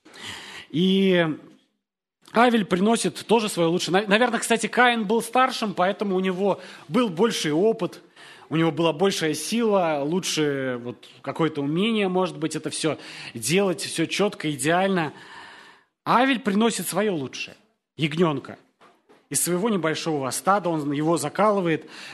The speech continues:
кладет на жертвенник. И тут просто попробуйте себе представить вот эту картину. Два жертвенника. Вот попробуйте это представить в, во всей краске.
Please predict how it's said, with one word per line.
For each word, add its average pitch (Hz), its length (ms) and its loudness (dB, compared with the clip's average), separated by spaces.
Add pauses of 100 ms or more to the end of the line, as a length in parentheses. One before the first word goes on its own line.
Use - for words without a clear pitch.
кладет 170 440 2 (560)
на 147 120 0
жертвенник. 175 680 0 (1600)
И 156 40 -10
тут 254 200 0
просто 233 240 0
попробуйте 240 500 0
себе 190 300 0
представить 214 500 0
вот 175 140 -6
эту 170 160 -4
картину. 156 420 -4
Два 135 240 0
жертвенника. 143 640 -6 (640)
Вот 156 120 -2
попробуйте 254 460 2
это 180 140 -4
представить 190 640 0
в, 160 400 -2
во 175 100 0
всей 196 220 0
краске. 175 500 -2